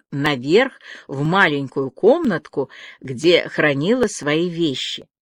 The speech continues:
В этой комнатке она обычно одевалась, хотя спать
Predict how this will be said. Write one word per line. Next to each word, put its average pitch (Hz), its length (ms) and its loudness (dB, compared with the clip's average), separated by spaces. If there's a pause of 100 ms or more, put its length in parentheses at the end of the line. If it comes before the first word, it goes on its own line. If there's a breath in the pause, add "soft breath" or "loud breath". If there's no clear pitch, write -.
(380 loud breath)
В 180 100 0
этой 190 280 2
комнатке 160 760 -4
она 160 260 0
обычно 254 520 -2
одевалась, 247 840 -2 (100)
хотя 160 400 -2
спать 247 400 0